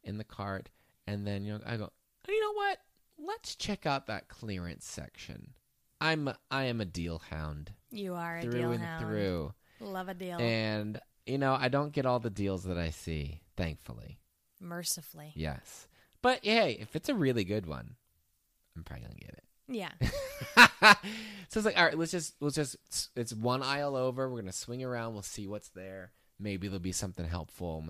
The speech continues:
Speaker 1: We're going on this R V trip soon. Maybe some, so we can throw in there. I don't know. It's looking for an excuse to get a deal, really.
Speaker 2: <laughs>
Speaker 1: We pull up to that section, right? It's like one little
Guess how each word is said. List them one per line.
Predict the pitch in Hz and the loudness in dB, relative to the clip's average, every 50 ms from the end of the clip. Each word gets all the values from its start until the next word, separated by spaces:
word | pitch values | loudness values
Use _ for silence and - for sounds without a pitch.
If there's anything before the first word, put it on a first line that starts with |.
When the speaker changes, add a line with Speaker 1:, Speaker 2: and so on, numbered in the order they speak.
| - - | -8 -8
Speaker 1:
We're | 92 92 | -8 -4
going | 87 92 92 90 | -2 -2 -2 0
on | 92 90 87 85 | -2 -2 -2 -2
this | 85 87 | -4 -6
R | - - 90 90 87 | -6 -6 -6 -6 -6
V | 87 95 85 82 82 | -6 -6 -6 -6 -6
trip | - - 90 78 - - | -6 -8 -10 -10 -8 -8
soon. | - - 90 85 85 85 82 - _ _ _ _ _ - | -8 -6 -6 -6 -6 -6 -8 -10 _ _ _ _ _ -16
Maybe | 80 80 78 78 78 82 - _ | -12 -12 -10 -10 -10 -12 -12 _
some, | - - - - - - - _ | -18 -16 -14 -14 -14 -16 -18 _
so | - 87 | -14 -14
we | 85 76 | -12 -12
can | - - - | -12 -12 -12
throw | 92 82 82 80 | -10 -10 -8 -8
in | 80 80 | -8 -8
there. | 80 80 78 73 | -6 -6 -6 -6
I | 76 85 82 | -6 -6 -8
don't | 76 64 60 | -8 -10 -12
know. | 58 - - | -14 -16 -16
It's | - - | -16 -12
looking | 98 101 92 92 87 | -12 -10 -10 -10 -8
for | 92 90 | -8 -8
an | 85 | -8
excuse | 78 - - - - 78 78 - | -8 -10 -12 -12 -12 -12 -12 -12
to | - - | -14 -16
get | 67 - | -16 -18
a | - | -16
deal, | - - - - - | -16 -18 -18 -18 -16
really. | - - - - - - _ - - - | -16 -16 -16 -16 -18 -20 _ -18 -8 -4
Speaker 2:
<laughs> | 381 - - - - - - - - 440 466 403 - - - 349 - 269 - - _ - - | -2 -2 -2 -4 -8 -12 -8 2 8 10 10 10 10 6 -6 0 2 2 2 0 _ -12 -6
Speaker 1:
We | - 110 | -4 -4
pull | 110 - - 147 147 135 120 | -4 -2 -2 -2 -2 0 0
up | 101 - - - | -2 -2 -4 -8
to | 110 | -8
that | 95 92 - - | -8 -8 -8 -8
section, | - - 87 82 - - - 80 78 82 | -10 -8 -8 -8 -10 -10 -12 -10 -10 -8
right? | 95 98 127 | -8 -6 -6
It's | 139 - | -6 -4
like | 139 120 - | -6 -6 -6
one | 98 101 101 113 117 113 113 110 | -6 -6 -2 -2 -2 0 -2 -2
little | 110 104 101 95 92 - | -2 -2 -4 -4 -6 -8